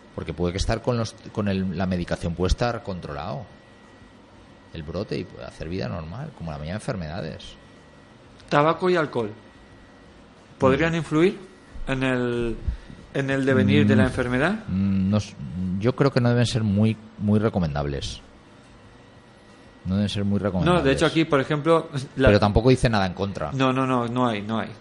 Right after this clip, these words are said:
Speaker 2: no hay respuesta. Aquí pone, de hecho, me,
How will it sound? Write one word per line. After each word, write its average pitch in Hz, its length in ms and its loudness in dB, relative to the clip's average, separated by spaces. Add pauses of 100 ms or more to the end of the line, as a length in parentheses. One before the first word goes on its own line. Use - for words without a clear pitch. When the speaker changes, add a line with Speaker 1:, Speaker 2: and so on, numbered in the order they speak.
(120)
Speaker 2:
no 117 100 -6
hay 113 100 -2
respuesta. 107 440 -8 (480)
Aquí 123 160 -2
pone, 131 320 0 (180)
de 135 120 2
hecho, 147 320 2
me, 135 180 -2